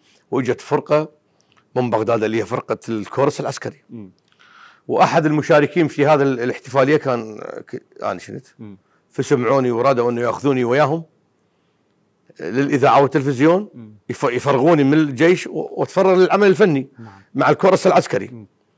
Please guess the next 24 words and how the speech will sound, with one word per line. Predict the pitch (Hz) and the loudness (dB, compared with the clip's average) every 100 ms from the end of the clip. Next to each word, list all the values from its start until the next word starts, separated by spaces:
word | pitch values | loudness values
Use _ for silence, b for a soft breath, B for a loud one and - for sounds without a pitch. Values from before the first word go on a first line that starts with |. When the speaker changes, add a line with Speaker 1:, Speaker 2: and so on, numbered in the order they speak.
| _ _ _ _ _ _ _ _ _ _ | _ _ _ _ _ _ _ _ _ _
Speaker 1:
فالوالد | - 151 156 180 160 | 0 4 6 8 6
في | - 156 143 131 | 4 2 2 2
وقتها | 127 135 123 | 0 -2 -2
الله | 120 117 | 0 0
يرحمه | 110 - 117 135 - - - - _ _ _ _ _ _ - | -2 -2 -2 -2 -2 -8 -18 -20 _ _ _ _ _ _ -2
ما | 139 | -2
خلاني | - 123 117 117 120 123 | 0 -2 -2 -2 -2 0
أني | 147 175 | -2 -4
أش-، | 143 - - - - - - | -6 -10 -16 -16 -18 -20 -18
أشتغل | 127 123 127 123 | -16 -10 -4 -4
بهاي | 98 | -4
الشغلة، | 90 - 95 98 | -10 -14 -18 -14
ما | 135 | -8
قبل. | 117 90 - _ _ _ _ _ _ _ 101 | -8 -8 -20 _ _ _ _ _ _ _ -8
قال: | 98 101 | -6 -4
"احنا | 104 95 120 | -6 -6 -4
عاداتنا | 92 92 107 - 123 | -4 -4 -6 -4 -6
وتقاليدنا، | - - 92 92 95 117 | -8 -6 -6 -6 -10 -8
واحنا | 104 87 | -8 -8
ناس | 107 | -8
عشاير، | - - 107 117 123 | -8 -6 -2 0 0
وانا | 104 98 | -2 -4
رجال | 90 113 113 | -6 -4 -4
معروف". | 95 120 151 - | -4 -4 -4 -10